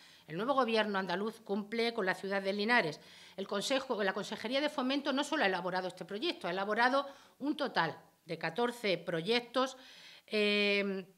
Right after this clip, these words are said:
que benefician a todas y cada una de las provincias de Andalucía, de las ocho provincias, en materia ferroviaria, esos catorce proyectos,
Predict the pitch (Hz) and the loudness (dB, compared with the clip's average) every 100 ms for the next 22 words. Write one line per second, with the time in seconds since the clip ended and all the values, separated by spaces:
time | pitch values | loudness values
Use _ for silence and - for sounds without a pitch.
0 | _ _ _ _ - - 196 220 202 320 | _ _ _ _ -10 0 2 2 2 0
1 | 320 160 127 - 185 175 233 196 147 175 | 0 -4 -6 -8 -8 -4 -2 0 -2 -4
2 | 170 165 208 196 156 147 147 156 175 214 | -2 0 0 0 -2 -4 -6 -6 -6 -4
3 | 151 160 147 139 135 - 262 214 165 190 | -6 -6 -6 -6 -8 -6 -4 -2 -4 -4
4 | 180 165 165 151 202 202 240 269 - - | -8 -8 -6 -6 -6 -2 -2 -2 -6 -20
5 | - - - - 185 170 226 220 175 156 | -20 -20 -12 -6 -2 2 2 2 0 -2
6 | 147 165 196 220 262 - 165 165 160 - | -4 0 2 2 0 -2 -8 -8 -10 -10
7 | 151 156 160 208 214 233 | -10 -8 -6 -6 -6 -8